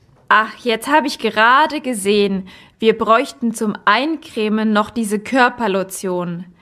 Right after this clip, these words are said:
Da hat Herr Paulsen noch gar nichts hier. Äh, würdest du vielleicht schnell mal vorne nachgucken und eine Lotion holen,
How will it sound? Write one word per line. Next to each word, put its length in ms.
Da 180
hat 360
Herr 120
Paulsen 760
noch 220
gar 280
nichts 360
hier. 520
Äh, 640
würdest 580
du 200
vielleicht 560
schnell 500
mal 200
vorne 520
nachgucken 920
und 220
eine 260
Lotion 680
holen, 560